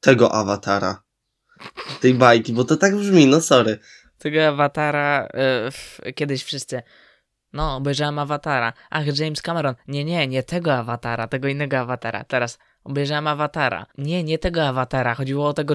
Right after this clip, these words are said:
Speaker 2: Jamesa Camerona z dwa tysiące dziewiątego". <laughs> Jak zmienia się świat. Um, jakby, d-, d-, nie wiem. Y, i też wy-, wynikło jakby,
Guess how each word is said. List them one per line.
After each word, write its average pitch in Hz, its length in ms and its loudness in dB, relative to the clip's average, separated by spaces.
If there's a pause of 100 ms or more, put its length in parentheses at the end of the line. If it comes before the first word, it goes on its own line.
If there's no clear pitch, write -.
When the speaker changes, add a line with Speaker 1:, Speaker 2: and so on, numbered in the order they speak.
Speaker 2:
Jamesa 156 260 -4
Camerona 165 520 0
z 127 40 -2
dwa 135 160 -4
tysiące 143 340 -4
dziewiątego". 139 640 -2 (400)
<laughs> - 960 -20
Jak 160 240 -2
zmienia 147 300 -4
się 143 140 -6
świat. - 360 -6 (440)
Um, 135 480 -2 (280)
jakby, 165 420 -4 (220)
d-, 180 180 -10 (440)
d-, 147 120 -8
nie 131 260 -4
wiem. 196 320 -4 (240)
Y, 151 160 0
i 156 120 -6
też 151 220 -6
wy-, 156 440 -4
wynikło 151 720 -4
jakby, 151 300 -4